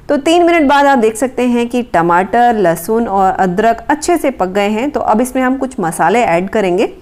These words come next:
तो सबसे पहले आप इसमें डाल दें डेढ़ बड़ा चम्मच धनिया पाउडर, एक बड़ा चम्मच डाल देंगे लाल मिर्च पाउडर, आधा बड़ा चम्मच डाल देंगे नमक,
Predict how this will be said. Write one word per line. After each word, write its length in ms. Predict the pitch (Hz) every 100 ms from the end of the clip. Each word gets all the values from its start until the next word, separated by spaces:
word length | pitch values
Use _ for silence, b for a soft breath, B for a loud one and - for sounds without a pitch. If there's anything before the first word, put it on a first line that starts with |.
| B B B -
तो 80 | 262
सबसे 260 | 302 285
पहले 180 | 311 302
आप 160 | 285 277
इसमें 240 | 269 254 240
डाल 220 | 185 190
दें 500 | 208 208 - 208 165
डेढ़ 260 | 214 269
बड़ा 280 | 233 185 196
चम्मच 480 | 196 180 175 185 - -
धनिया 460 | 165 175 180 180 262 -
पाउडर, 380 | 175 170 233 415 - - b b b b b b b
एक 280 | 277 339 247
बड़ा 180 | 262 277
चम्मच 340 | 269 208 220
डाल 200 | 196 185
देंगे 380 | 190 202 180 175
लाल 300 | 233 180 151
मिर्च 200 | 151 220
पाउडर, 440 | - 240 226 240 254 - b b b b b
आधा 320 | - 208 220 311
बड़ा 200 | 285 269
चम्मच 320 | 269 226 240
डाल 200 | 208 175
देंगे 320 | 170 180 175 185
नमक, 580 | 214 170 165 240 311